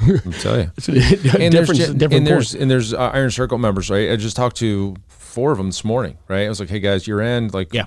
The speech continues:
Speaker 2: you know, l-, let's talk. What'd you guys do? Wh-, where we hit? What was your net profit? Whatever." Um, you know, one guy, he's opening four new gyms next year. He's, his one gym's great. He's doing, I don't know, seven fifty,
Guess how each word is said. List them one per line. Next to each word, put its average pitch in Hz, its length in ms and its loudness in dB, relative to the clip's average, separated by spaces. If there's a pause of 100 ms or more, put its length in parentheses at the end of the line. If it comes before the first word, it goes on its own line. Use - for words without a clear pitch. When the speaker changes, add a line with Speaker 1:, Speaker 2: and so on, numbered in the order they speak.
Speaker 2:
you 110 60 -12
know, 92 320 -8
l-, 110 100 -16 (240)
let's 107 220 -4
talk. 92 220 -2 (440)
What'd 95 180 -8
you 101 60 -2
guys 90 120 -2
do? 82 220 -6 (200)
Wh-, - 180 -16
where 95 360 -4
we 92 200 -2
hit? 95 220 -6
What 87 140 -6
was 90 120 -6
your 87 140 -6 (100)
net 92 220 -8
profit? 87 440 -8
Whatever." 90 380 -6 (680)
Um, 107 320 -2
you 123 80 -2
know, 104 100 -2
one 107 220 -2
guy, 120 400 -2 (180)
he's 104 360 -4
opening 107 340 -4
four 101 260 -4
new 107 140 -2
gyms 98 340 -6
next 80 240 -10
year. 82 220 -14 (920)
He's, 98 220 -6
his 95 260 -6
one 98 200 0
gym's 113 300 -2
great. 95 360 -2
He's 90 160 -8
doing, 90 480 -4
I 85 160 -8
don't 87 120 -6
know, 87 160 -6
seven 95 300 -4
fifty, 101 840 -4